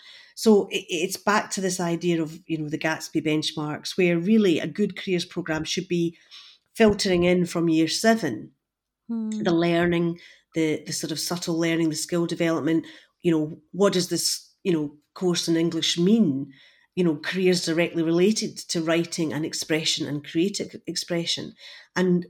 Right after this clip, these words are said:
Speaker 1: you know, we, we, I was lucky, um, you know, I had a really supportive head teacher, and, you know, we would do careers events, and we would have, um, so I would do, like, a careers investigators day where it's like, you are, like, the detective,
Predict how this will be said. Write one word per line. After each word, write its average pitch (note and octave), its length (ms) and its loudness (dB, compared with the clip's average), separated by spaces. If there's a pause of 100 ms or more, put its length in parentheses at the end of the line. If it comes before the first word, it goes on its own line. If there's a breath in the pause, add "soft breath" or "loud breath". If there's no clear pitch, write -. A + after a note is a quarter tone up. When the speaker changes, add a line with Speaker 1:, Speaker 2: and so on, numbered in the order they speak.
(140)
Speaker 1:
you G3+ 140 -2
know, F3 100 2
we, F#3 360 -2
we, G#3 240 0
I F3 140 0
was D#3+ 180 -2
lucky, E3+ 540 -4
um, D3+ 580 -6
you E3+ 140 -4
know, D3 80 -4
I D3 60 -6
had D#3 120 -10
a D3+ 60 -4
really D#3+ 260 -4
supportive F3 480 -8
head E3 220 -6
teacher, - 440 -6
and, D3 320 -6 (540 soft breath)
you F3+ 80 0
know, F3 80 4
we E3 140 2
would E3+ 180 2
do F3+ 300 2
careers A3+ 320 2
events, - 760 -4
and D#3 180 -2
we D#3 60 0
would D#3 180 -4
have, D3+ 320 -4
um, D3 440 -2 (800)
so E3+ 160 0
I E3 120 2
would D#3+ 140 0
do, E3+ 140 0
like, E3 180 -4
a E3+ 60 -10
careers E3+ 360 2
investigators F3+ 760 -2
day D#3+ 220 0
where D#3+ 140 -2
it's - 180 -8
like, D#3+ 160 -2
you F3 160 2
are, D#3+ 160 2
like, E3 160 -2
the E3 80 -2
detective, - 600 -6